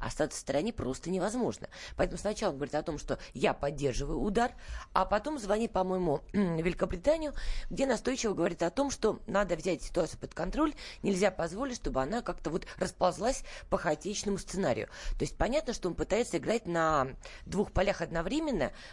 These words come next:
правда, едва ли у него это, что называется, получится, потому что если ситуация будет действительно так обостряться, то тут и Сирии надо будет самоопределяться. С кем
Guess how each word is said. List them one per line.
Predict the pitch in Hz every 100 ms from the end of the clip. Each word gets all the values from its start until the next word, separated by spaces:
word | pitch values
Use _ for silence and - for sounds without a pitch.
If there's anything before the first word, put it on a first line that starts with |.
| -
правда, | 196 175
едва | 175 180 156 247
ли | 226
у |
него | 156 139 214
это, | 190 180 180 175
что | -
называется, | 147 143 151 -
получится, | 160 175 - - 180
потому | - 139 175
что | - - -
если | 185 -
ситуация | 190 175 143
будет | 151 165
действительно | - 131 139
так | 135 143 143
обостряться, | 131 143 - 262 - - - - - -
то | 151 220
тут | 220 233 226
и |
Сирии | - 196 214 233 220
надо | 202 180 185
будет | 160 202
самоопределяться. | 190 196 196 190 254 185 - - - - - - -
С | -
кем | - 247 -